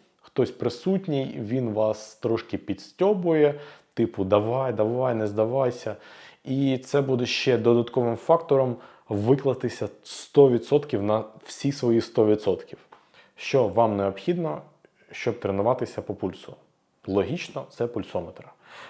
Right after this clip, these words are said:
Ось, пульсометри є різних видів, але такі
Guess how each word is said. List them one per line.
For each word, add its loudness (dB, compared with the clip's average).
Ось, 0
пульсометри 0
є 0
різних -4
видів, -4
але 2
такі -8